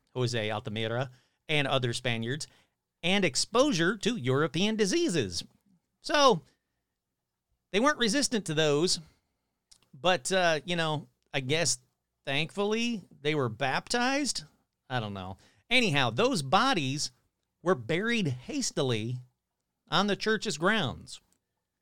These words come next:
Yeah, uh, I guess they weren't exactly saved as far as what they were expecting. So Father Altamira was so cruel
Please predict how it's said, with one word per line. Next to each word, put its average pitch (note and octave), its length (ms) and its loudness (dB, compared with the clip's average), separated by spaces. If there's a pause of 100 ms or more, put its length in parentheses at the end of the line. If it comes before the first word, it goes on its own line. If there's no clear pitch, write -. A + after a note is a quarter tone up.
(920)
Yeah, B2 240 -2 (140)
uh, C#3 340 0
I D3+ 80 -4
guess G3 220 -2
they D3+ 220 -2
weren't C#3 380 -6
exactly A2+ 440 -4
saved G#2 440 -8 (200)
as A2+ 180 -6
far A2+ 260 -2
as G2+ 200 -4
what A#2+ 240 -8
they A2+ 100 -6
were G#2 120 -8
expecting. A#2+ 500 -6
So G3+ 180 4
Father C#4+ 480 4
Altamira F#3 800 2
was D3+ 240 -2
so C4+ 500 0
cruel F#3 840 0